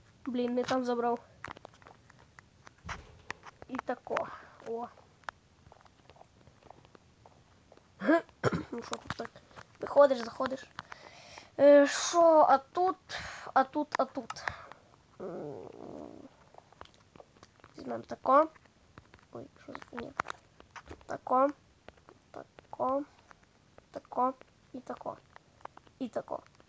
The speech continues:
Ну і ще тако. <laughs> І тако.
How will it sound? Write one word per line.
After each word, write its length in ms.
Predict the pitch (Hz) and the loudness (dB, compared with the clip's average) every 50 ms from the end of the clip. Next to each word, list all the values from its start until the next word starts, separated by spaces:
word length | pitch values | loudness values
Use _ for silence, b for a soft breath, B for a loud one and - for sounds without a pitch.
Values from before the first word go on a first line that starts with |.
| - _ _ _ _ - _ - | -20 _ _ _ _ -14 _ 2
Ну 120 | 277 277 | 4 4
і 80 | 262 254 | 4 4
ще 140 | - 254 233 | 0 -4 -6
тако. 320 | - 240 - - 233 233 - - | -8 -6 -4 -2 -2 0 2 2
<laughs> 1700 | 302 277 - - - _ _ _ - - - - - - - - - - - - - - - - - - - - _ _ - - - - - | 0 0 0 -4 -20 _ _ _ -20 -20 -20 -20 -20 -20 -20 -20 -20 -20 -20 -16 -16 -16 -16 -16 -20 -20 -20 -20 _ _ -20 -20 -20 -16 -12
І 100 | 247 233 | -12 -10
тако. 380 | - 233 226 - - 262 277 | -10 -10 -6 -2 0 0 0